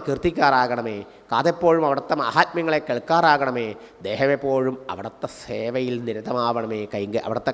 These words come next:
കൈങ്കര്യം ചെയ്യുമാറാകണമേ. അതിന് അവിടുത്തെ പാതാരവിന്ദങ്ങളിൽ ഭക്തി ഉണ്ടാവാൻ, മമ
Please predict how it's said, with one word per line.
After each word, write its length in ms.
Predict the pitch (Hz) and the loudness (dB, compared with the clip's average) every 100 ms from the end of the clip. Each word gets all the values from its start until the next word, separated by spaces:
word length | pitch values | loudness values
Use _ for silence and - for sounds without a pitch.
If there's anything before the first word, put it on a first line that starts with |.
| 123 | -2
കൈങ്കര്യം 440 | 107 113 120 120 | -2 0 -2 -2
ചെയ്യുമാറാകണമേ. 800 | 117 113 113 110 107 104 101 98 92 92 - - - - - | -4 -4 -4 -2 -4 -6 -8 -10 -12 -14 -20 -20 -20 -20 -12
അതിന് 160 | 92 104 | -8 -8
അവിടുത്തെ 220 | 107 143 - | -8 -6 -4
പാതാരവിന്ദങ്ങളിൽ 680 | 110 117 127 135 131 139 135 | -4 -2 -2 -2 -2 -2 2
ഭക്തി 240 | 123 123 180 180 | 0 4 4 6
ഉണ്ടാവാൻ, 380 | 147 127 117 101 - - - | 6 4 2 -4 -14 -20 -10
മമ 140 | 120 | -2